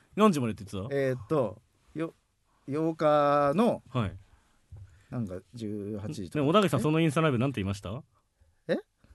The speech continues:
Speaker 1: なんて言いました？
Speaker 2: いや、だから、その、なんて言いました？
Speaker 1: メールを送ってくださいって言ってましたよね。
Speaker 2: やめない？あ、そう、メールは送ってほしいけど、
Speaker 1: はい。あ、その
Speaker 2: あの時点でもう、レオナ君の悪ふざけが入ってたじゃん。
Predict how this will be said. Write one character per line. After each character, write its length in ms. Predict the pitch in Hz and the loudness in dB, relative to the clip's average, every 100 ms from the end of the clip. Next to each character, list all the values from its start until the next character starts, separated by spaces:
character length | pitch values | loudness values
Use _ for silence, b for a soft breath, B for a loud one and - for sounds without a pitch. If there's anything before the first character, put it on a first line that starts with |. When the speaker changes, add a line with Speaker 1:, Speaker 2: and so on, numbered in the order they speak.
| _ | _
Speaker 1:
な 100 | 156 | -4
ん 40 | |
て 100 | 127 | 0
言 100 | 113 | 4
い 40 | 175 | 4
ま 40 | |
し 40 | 143 | 2
た？ 60 | |
Speaker 2:
い 20 | 143 | -4
や、 60 | |
だ 0 | |
か 0 | |
ら、 0 | 131 B | -6 B
そ 80 | 220 | 4
の、 80 | |
な 40 | 508 | 4
ん 100 | 554 | 8
て 80 | 453 | 10
言 140 | 196 | 10
い 40 | - | 8
ま 100 | - | 8
し 80 | - | 10
た？ 60 | |
Speaker 1:
メ 60 | - | 8
ー 20 | |
ル 40 | |
を 160 | - - | 8 4
送 40 | |
っ 60 | 135 | 4
て 80 | 170 | 2
く 80 | 160 | 4
だ 100 | 156 | 4
さ 120 | 190 | 4
い 20 | |
っ 20 | |
て 40 | 151 | 4
言 80 | 101 | -2
っ 20 | |
て 80 | 127 | 0
ま 100 | 135 | 0
し 60 | 127 | 0
た 80 | |
よ 60 | - | 0
ね。 40 | |
Speaker 2:
や 60 | 220 | 4
め 60 | 233 | 8
な 40 | |
い？ 20 | |
あ、 40 | 254 | 8
そ 0 | |
う、 40 | |
メ 220 | 220 254 | 10 6
ー 20 | |
ル 60 | 247 | 6
は 80 | 240 | 4
送 180 | 208 220 | 2 -2
っ 100 | 175 | -2
て 60 | |
ほ 80 | 185 | -4
し 80 | - | -4
い 120 | 220 | -4
け 120 | 143 | 0
ど、 140 | 139 175 | 2 2
Speaker 1:
は 40 | |
い。 40 | - | 2
あ、 60 | |
そ 80 | 117 | 6
の 40 | 220 | 8
Speaker 2:
あ 40 | |
の 120 | 311 | 10
時 160 | 302 359 | 8 6
点 180 | 302 170 | 6 6
で 120 | 190 | 6
も 400 | 214 202 175 143 - _ _ | 8 8 8 4 0 _ _
う、 40 | 202 | 6
レ 60 | |
オ 80 | 269 | 8
ナ 140 | 220 | 8
君 140 | 143 127 | 6 0
の 140 | 117 101 120 | -2 -6 -2
悪 220 | 151 190 | 2 4
ふ 60 | 247 | 4
ざ 100 | 180 | 2
け 140 | 123 | 0
が 100 | 98 | -2
入 140 | - | -2
っ 20 | 185 | -2
て 120 | 123 | -2
た 100 | 101 | -8
じ 80 | |
ゃ 40 | |
ん。 20 | 82 | -8